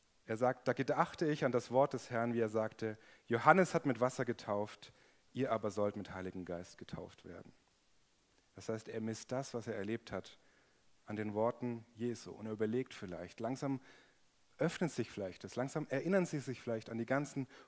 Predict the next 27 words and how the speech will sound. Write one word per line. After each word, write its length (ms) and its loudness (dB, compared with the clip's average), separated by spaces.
Propheten, 680 -4
die 60 -6
Prophezeiungen, 880 -4
alles, 260 -6
was 100 -6
vorhergesagt 680 -4
wurde 300 -2
und 160 0
was 160 4
Jesus 280 -2
vielleicht 300 2
auch 120 -4
nach 220 2
seiner 260 2
Auferstehung, 560 0
Auferstehung 420 -2
zu 100 -4
den 120 2
Emmaus-Jüngern 640 -2
gesagt 400 -4
hat. 160 -12
Nein, 260 -4
es 160 -8
soll 280 -2
Buße 360 -2
verkündigt 520 -6
werden 300 -6